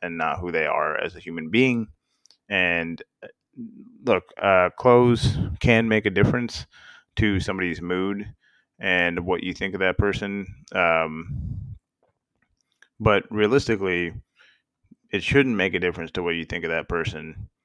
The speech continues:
because you should be thinking about who that person is. Uh, yes, it can make, the reason I say dress how you want is 'cause it can make their,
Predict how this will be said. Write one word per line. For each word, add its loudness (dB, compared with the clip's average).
because -8
you -10
should -8
be -4
thinking -2
about 0
who -4
that -2
person -4
is. -14
Uh, 2
yes, 4
it -4
can -2
make, 2
the 0
reason 2
I 4
say 0
dress 2
how 0
you -2
want -2
is -4
'cause 0
it 0
can 2
make 2
their, 2